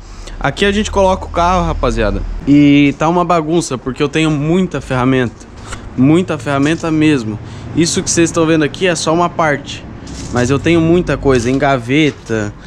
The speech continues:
eu tenho coisa lá pra trás, enfim, eu tenho muita coisa e eu vou hoje tá organizando isso aqui. Eu costumo chamar que aqui é uma, é uma oficininha que eu tenho. Tudo que eu tenho pra mexer, em qualquer peça que eu mexo, eu venho aqui pra baixo, eu tenho minha bancada ali que eu mexo.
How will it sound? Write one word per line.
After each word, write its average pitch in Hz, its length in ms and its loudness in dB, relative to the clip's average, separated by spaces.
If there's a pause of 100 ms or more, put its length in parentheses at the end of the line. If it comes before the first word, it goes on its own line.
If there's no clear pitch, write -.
(360)
eu 127 120 2
tenho 156 240 2
coisa 151 340 2
lá 147 140 2
pra 143 220 -2
trás, 120 840 -2
enfim, 147 540 2
eu 139 100 -2
tenho 175 260 0
muita 175 440 -2
coisa 175 400 0 (640)
e 151 80 2
eu 165 160 4
vou 170 200 2
hoje 175 240 2
tá 170 120 0
organizando 160 680 0
isso - 120 -2
aqui. 120 300 -2 (200)
Eu 170 160 4
costumo 196 400 -2
chamar 180 240 -2
que 185 80 -4
aqui 170 180 -2
é 175 60 4
uma, 165 400 0 (560)
é 127 80 -2
uma 156 160 4
oficininha 156 640 0
que - 80 -6
eu 139 80 -2
tenho. 165 320 -2 (400)
Tudo 202 160 0
que 208 80 2
eu 196 60 4
tenho 190 180 2
pra 180 140 0
mexer, 175 340 2
em 139 340 2
qualquer 147 300 -2
peça 165 320 -2
que - 80 -6
eu 151 60 2
mexo, 151 240 2
eu 139 40 2
venho 143 140 0
aqui 143 100 -10
pra 131 120 0
baixo, 135 340 -2
eu - 20 -10
tenho 135 140 0
minha 135 100 2
bancada 127 380 0
ali 123 100 -2
que 123 80 -4
eu 120 40 2
mexo. 127 340 0